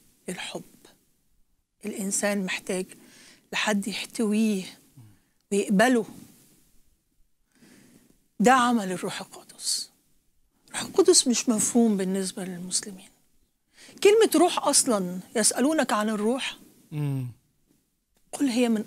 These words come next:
Speaker 1: أمر ربي. محدش يعرف يعني إيه الروح، شيء مبهم كده ومش مفهوم. الروح القدس هو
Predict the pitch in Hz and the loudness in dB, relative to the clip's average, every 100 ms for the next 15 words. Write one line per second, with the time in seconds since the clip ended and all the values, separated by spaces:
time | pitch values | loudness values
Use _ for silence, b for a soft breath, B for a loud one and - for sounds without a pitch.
0 | - 196 185 180 - _ 208 - _ _ | -6 -8 -8 -12 -18 _ -20 -20 _ _
1 | _ _ _ _ _ _ _ _ _ _ | _ _ _ _ _ _ _ _ _ _
2 | _ _ - - 339 320 - 262 208 190 | _ _ -6 -2 0 0 0 -2 -4 -6
3 | 220 415 427 392 269 220 180 - - B | -6 -2 0 2 2 2 0 -4 -6 B
4 | B B B - 427 320 254 208 202 240 | B B B -2 2 4 4 0 -2 -2
5 | 226 208 196 - 185 - 165 156 - B | 0 0 -2 -4 -4 -4 -6 -14 -20 B
6 | B B B B B 214 359 - 427 - | B B B B B 0 0 0 -8 -2
7 | 311 311 262 - 254 269 | 0 2 0 -2 -2 0